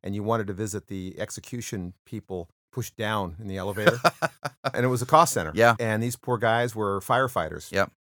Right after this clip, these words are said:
Speaker 1: And it seems like maybe the time is now coming because there's a lot of money spent in
Speaker 2: Yes.
Speaker 1: execution. If you can get excellence in execution along with the planning,
Speaker 2: Right.
Speaker 1: There's a lot of money at
Speaker 2: Right.
Speaker 1: stake.
Speaker 2: No, there's real dollars involved in it, and now we're able to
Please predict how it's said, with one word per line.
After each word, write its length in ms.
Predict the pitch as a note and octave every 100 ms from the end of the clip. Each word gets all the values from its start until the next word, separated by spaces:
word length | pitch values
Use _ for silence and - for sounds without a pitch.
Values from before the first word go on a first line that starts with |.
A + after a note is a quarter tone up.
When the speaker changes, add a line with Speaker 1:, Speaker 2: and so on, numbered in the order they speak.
| _
Speaker 1:
And 240 | A2 G2+ -
it 140 | A2
seems 540 | - D#3 E3+ C3+ A2+ G#2
like 220 | A2 - -
maybe 340 | A#2 B2 A#2+
the 180 | G#2+ G#2
time 260 | B2+ A#2
is 120 | A2 A2
now 160 | A2+
coming 360 | - B2+ B2+ G2+
because 180 | G2 G#2+
there's 120 | C#3
a 40 |
lot 120 | E3+
of 80 | C3+
money 280 | C#3+ D3 E2
spent 320 | - - F#2
in 100 | D#2+
Speaker 2:
Yes. 100 | F#2+
Speaker 1:
execution. 580 | F2 - - F2 - D#2+
If 160 | A#2 G2+
you 120 | A2+
can 180 | - G#2
get 140 | A#2+
excellence 500 | B2 B2 A2+ G#2+ F#2
in 200 | G#2+ F#2 -
execution 680 | G#2+ - - C#3 C3 A2+ F#2+
along 300 | G2+ B2+ B2
with 120 | -
the 60 |
planning, 380 | - G2+ F#2+ F2+
Speaker 2:
Right. 220 | F#2+ F2+ - _ _
Speaker 1:
There's 120 | D#3
a 40 |
lot 120 | F3 A2+
of 60 |
money 200 | B2 F3
at 100 | F#2+
Speaker 2:
Right. 200 | G2 F#2+
Speaker 1:
stake. 80 | - -
Speaker 2:
No, 80 | C#3+
there's 160 | C3+ C#3
real 100 | F3
dollars 380 | C3+ B2+ A#2 A#2
involved 480 | G#2+ G#2 G#2 G#2 G#2
in 100 | G2+
it, 160 | G2
and 220 | - G#2+ A2+
now 220 | B2+ C#3
we're 220 | B2+ A#2
able 280 | G2+ A2 G#2+
to 500 | - G#2+ G2+ G2 F#2+